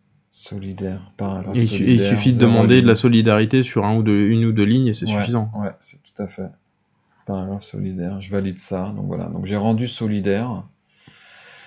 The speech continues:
Speaker 1: le texte courant avec le paragraphe précédent, et tout à fait, en fait, ça marche. Voilà. Et du coup, quatre, alors c'est le texte courant, hein, qui est solidaire avec le, avec le paragraphe précédent, donc celui-ci est solidaire avec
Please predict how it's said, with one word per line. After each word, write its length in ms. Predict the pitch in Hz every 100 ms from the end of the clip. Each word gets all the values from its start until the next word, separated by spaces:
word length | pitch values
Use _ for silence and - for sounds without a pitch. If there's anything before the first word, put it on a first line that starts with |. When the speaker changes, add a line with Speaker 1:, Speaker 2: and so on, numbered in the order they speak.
| - -
Speaker 1:
le 160 | 110
texte 340 | 113 120 - 120
courant 420 | - 113 104 117
avec 280 | 110 101 -
le 60 |
paragraphe 720 | 92 104 101 98 101 110 110 - -
précédent, 680 | - 101 - 98 98 107 107
et 20 |
tout 200 | - -
à 20 |
fait, 200 | 92 95
en 100 | 98
fait, 180 | 90 92
ça 160 | - 90
marche. 380 | 85 85 - - -
Voilà. 320 | 92 87 78
Et 40 | 92
du 140 | 98
coup, 280 | - 135 139
quatre, 480 | - 117 135 - 87 - _ _ _ _ - - - -
alors 180 | 101 101
c'est 100 | -
le 60 | 113
texte 320 | 139 131 127
courant, 440 | - 117 104 117
hein, 40 | 107
qui 120 | 110
est 40 |
solidaire 520 | 98 113 107 101 107 98
avec 220 | 92 92
le, 120 | 92 -
avec 300 | 90 90 -
le 60 |
paragraphe 380 | - 95 95 98
précédent, 420 | - 98 98 120
donc 260 | 117 104 95 -
celui-ci 720 | - 113 110 104 - 117 113
est 40 |
solidaire 540 | 95 110 104 101 104 95
avec 480 | 87 90 90 -